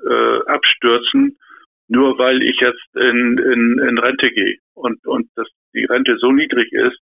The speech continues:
dass, ähm, ich Sozialhilfe, äh, beziehen muss oder auch, äh,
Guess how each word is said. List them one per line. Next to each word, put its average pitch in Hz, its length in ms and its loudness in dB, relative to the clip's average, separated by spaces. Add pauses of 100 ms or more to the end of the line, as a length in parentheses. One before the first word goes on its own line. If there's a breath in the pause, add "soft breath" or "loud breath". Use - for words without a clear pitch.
(680)
dass, 117 160 -4 (120)
ähm, 117 560 0
ich - 260 -6 (120)
Sozialhilfe, 113 880 0 (580)
äh, 104 420 0
beziehen 113 440 -2
muss 95 200 -2 (800)
oder 110 300 -2
auch, 113 400 -2
äh, 113 260 0